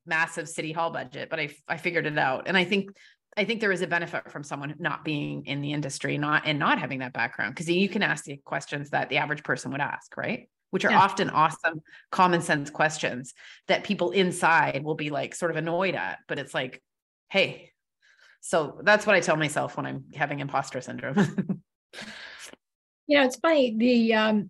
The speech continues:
Speaker 2: that you say that. I was, I would always get asked questions by friends of mine who weren't in the industry, who had never made a drug or had never, you know, done anything in medicine or the clinic or what have you. And I used to refer to myself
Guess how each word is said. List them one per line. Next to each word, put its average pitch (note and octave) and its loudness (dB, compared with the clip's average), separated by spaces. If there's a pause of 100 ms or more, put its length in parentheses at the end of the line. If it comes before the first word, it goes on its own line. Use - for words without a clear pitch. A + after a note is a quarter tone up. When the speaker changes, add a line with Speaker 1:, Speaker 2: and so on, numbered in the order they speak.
Speaker 2:
that A#3+ 0
you A#3+ 4
say A#3+ 0
that. G3+ -2
I A#3+ 2
was, E4+ 0 (220)
I B3+ 0
would C#4+ -2
always B3 -2
get G3+ -2 (160)
asked G#3 -2
questions G#3+ 0
by F#3+ 0 (840)
friends C4 2
of B3 -4
mine G3+ 0
who A#3+ 2
weren't D#4 2
in D4 0
the G#3+ 2
industry, G3+ -2
who G#3+ 0
had G3+ 0
never G#3+ 0
made G#3 2
a G#3 -2
drug G3 -2
or G3 -6
had G3 -4
never, G3 -4
you A3+ 2
know, G3 0 (540)
done A#3 4
anything A#3 4
in G3 2
medicine G3+ 0
or F#3+ -2
the F3+ -8
clinic G#3+ 2
or F#3 -4
what F#3 -4
have D#4+ 2
you. F3+ 0 (640)
And A3+ 4 (100)
I A#3 4
used C4 2
to B3+ -6
refer A3+ -2
to A#3+ -4
myself G3 -2